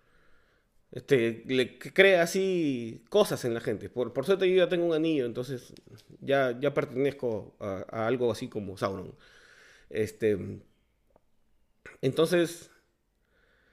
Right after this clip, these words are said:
la, la derecha bruta y la izquierda radical han logrado cavar su propia tumba.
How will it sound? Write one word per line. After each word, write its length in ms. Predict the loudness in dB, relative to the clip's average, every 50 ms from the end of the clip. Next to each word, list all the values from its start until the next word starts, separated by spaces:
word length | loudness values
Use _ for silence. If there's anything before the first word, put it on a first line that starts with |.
| _ _ _ _
la, 440 | -8 -2 2 2 4 4 2 0 0
la 220 | 2 4 4 6 6
derecha 600 | 6 6 8 8 8 8 6 4 4 6 6 6 4
bruta 500 | 4 4 4 4 4 4 4 4 4 4
y 100 | 2 0
la 120 | -2 -2
izquierda 560 | -2 -4 -6 2 4 4 6 6 4 2 2
radical 600 | 2 2 0 0 0 0 0 2 2 2 2 0 0
han 260 | 0 2 2 2 2
logrado 540 | 2 2 2 2 2 2 4 2 2 0 -2
cavar 360 | -2 -2 0 2 2 2 0
su 160 | 0 -2 -2
propia 300 | -2 -2 0 0 0 0
tumba. 420 | 2 2 2 2 0 -2 -6 -10